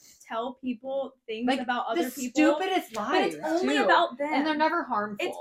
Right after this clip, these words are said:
Speaker 1: only
Speaker 2: But they're
Speaker 1: about
Speaker 2: just
Speaker 1: them.
Speaker 2: really frustrating.
Speaker 1: And they're really weird. And they're, like, so weird.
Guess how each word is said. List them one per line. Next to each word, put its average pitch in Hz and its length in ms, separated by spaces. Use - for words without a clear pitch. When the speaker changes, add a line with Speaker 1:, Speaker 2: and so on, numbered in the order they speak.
Speaker 1:
only 381 360
Speaker 2:
But 302 160
they're 294 120
Speaker 1:
about 247 80
Speaker 2:
just 294 160
Speaker 1:
them. 214 120
Speaker 2:
really 277 320
frustrating. 220 680
Speaker 1:
And 277 160
they're 302 220
really 277 340
weird. 220 400
And 262 160
they're, 269 100
like, 262 200
so 262 340
weird. 330 300